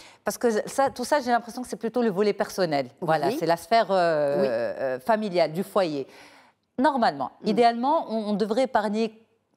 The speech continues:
Speaker 1: combien de son, de son, quel pourcentage de son salaire ou de son revenu ?
Speaker 2: Alors, pour pouvoir épargner, la, la vérité, il faut mettre de côté quelque chose comme six mois de salaire.
Speaker 1: Par
Speaker 2: C'est,
Speaker 1: an ?
Speaker 2: c'est un ca-, c'est un calcul, oui,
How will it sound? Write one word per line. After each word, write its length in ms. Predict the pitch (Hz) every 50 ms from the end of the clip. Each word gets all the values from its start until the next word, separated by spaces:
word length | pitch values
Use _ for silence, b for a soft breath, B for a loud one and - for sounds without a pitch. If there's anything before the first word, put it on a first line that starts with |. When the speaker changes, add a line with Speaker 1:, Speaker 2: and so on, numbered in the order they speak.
| _
Speaker 1:
combien 400 | - 277 294 262 214 196 180 147
de 100 | 151 175
son, 360 | 190 - 190 170 151 147 143 135
de 120 | 131 156
son, 520 | - - 170 151 147 143 139 139 135 131 -
quel 140 | - 247 240
pourcentage 460 | - 220 - 208 175 - 175 151 135
de 80 | 156
son 140 | 143 - 143
salaire 360 | - - 143 123 107 104 - - - B B B B B -
ou 80 | 185 165
de 180 | 151 185 185 170
son 180 | - 202 180
revenu ? 420 | 143 170 160 147 156 147 135 127 - _ _ _ _
Speaker 2:
Alors, 260 | - 208 202 196 170 - _ _ - -
pour 160 | - 302 294 -
pouvoir 480 | - 277 240 190 202 247 240 208 - -
épargner, 580 | 208 226 - - 226 214 214 208 214 240 294 494 622 b b b b b
la, 160 | 196 208 - -
la 120 | 214 220
vérité, 340 | 202 247 240 262 254 - 254
il 80 | 247 220
faut 140 | - - 240
mettre 240 | 240 233 - -
de 80 | - 233
côté 400 | - - 226 208 - - 269 262
quelque 180 | - 262 - -
chose 200 | - 247 240 -
comme 260 | - 233 214 208 208 b b b _
six 300 | - - - - 311 294
mois 180 | 311 277 254
de 60 | 226 -
salaire. 460 | - 170 151 - - - - - - _ _ _ _ _ _ _ _ _ _ _ _ _ _ _ _ _
Speaker 1:
Par 140 | - 190 175
Speaker 2:
C'est, 60 | 202
Speaker 1:
an ? 100 | 233 - -
Speaker 2:
c'est 160 | 196 - 254
un 80 | 240 240
ca-, 120 | - 247 -
c'est 140 | - - 240
un 40 | 226
calcul, 380 | - 262 247 - - 233 208
oui, 220 | 202 208 277 311